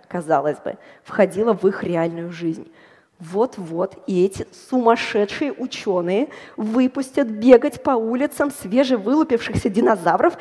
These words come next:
и нападать на людей. Это была паника, и скептиков уже никто в этот момент не слушал. А скептики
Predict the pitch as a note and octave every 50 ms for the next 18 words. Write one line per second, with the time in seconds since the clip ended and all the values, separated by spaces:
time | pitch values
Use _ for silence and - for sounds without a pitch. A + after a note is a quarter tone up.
0 | - - - - - - - - C4 C4+ C4 C4+ A#3 F#3+ - - C4+ C4+ - B3
1 | C4+ B3 A#3+ A#3 G#3+ B3+ F4 F4+ F#4 F4 - - _ - _ _ _ _ _ _
2 | _ _ _ _ _ _ _ _ _ _ _ _ _ _ _ _ _ _ _ -
3 | A3+ B3+ F3+ F#3+ F#3 F3+ F#3 - C#4+ E4 F4+ F4+ - F4 D#4 - - A#3 G3+ -
4 | - - C#4+ C#4 - - - D4 D4 - B3+ B3 C4 B3+ - - G#3 G#3 F#3+ -
5 | - - F3 G3 G#3+ A3+ F#3 - C4+ A3 F3+ F3 F3+ G3 - - - - _ _
6 | G#3 G#3+ - - F#3+ - - - - A#3 C4 _ _ _ _ _ _ - G4+ -
7 | C#4+ - - C4 B3 - - - - A3+ F3 -